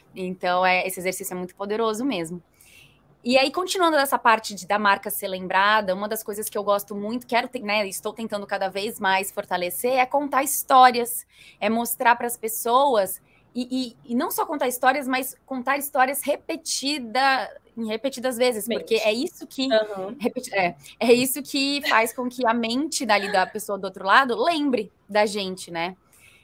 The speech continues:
Speaker 1: O que mais que você acha que é interessante, além de contar histórias, assim, talvez símbolos? Eu vejo que você tem muitas coisas de símbolos, né? Tem mais alguma coisa que você acha que a gente, que as pessoas podem começar a,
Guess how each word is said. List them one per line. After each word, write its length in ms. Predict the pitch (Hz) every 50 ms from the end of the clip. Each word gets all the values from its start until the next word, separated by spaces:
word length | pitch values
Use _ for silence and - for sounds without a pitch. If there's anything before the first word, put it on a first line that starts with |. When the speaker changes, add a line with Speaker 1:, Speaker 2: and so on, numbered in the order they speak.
| _ -
Speaker 1:
O 80 | 247
que 160 | - - 370
mais 400 | 453 466 381 311 285 294 285 -
que 80 | - 285
você 240 | 233 247 254 - 240
acha 180 | 233 220 -
que 100 | 233 -
é 40 | 220
interessante, 580 | 220 208 226 214 214 208 - 196 180 175 - 190
além 160 | 180 185 190
de 100 | 185 -
contar 300 | - 185 190 185 180 170
histórias, 640 | 175 - - - - 180 175 170 160 165 160 160 165
assim, 400 | 156 - - 170 165 156 147 147
talvez 760 | - 160 160 156 160 175 175 170 165 160 156 - - - - _ _ _ _ _ _ _ _ _ _
símbolos? 600 | - - - - 339 330 339 302 285 285 269 269 208
Eu 80 | 226 208
vejo 220 | 226 226 220 214
que 80 | - 226
você 200 | 208 214 220 208
tem 140 | - 214 214
muitas 300 | 208 208 202 208 208 -
coisas 280 | 214 208 190 202 190
de 80 | 185 196
símbolos, 680 | - - - 220 226 233 208 196 185 175 180 175 165
né? 180 | 180 185 180 190
Tem 140 | 190 233 262
mais 180 | 285 269 240
alguma 240 | 233 214 208 208 196
coisa 220 | - 214 202 208 202
que 80 | -
você 200 | 190 190 185 -
acha 320 | 190 185 185 202 - - 196
que 140 | - -
a 20 | 190
gente, 380 | 180 196 196 - - 214 - - _ _ - - _ -
que 60 | -
as 60 | 208 -
pessoas 260 | 214 - 226 214 -
podem 280 | - 226 220 220 226
começar 760 | 220 226 208 202 202 202 - - - - 226 226 254 285 - -
a, 100 | 214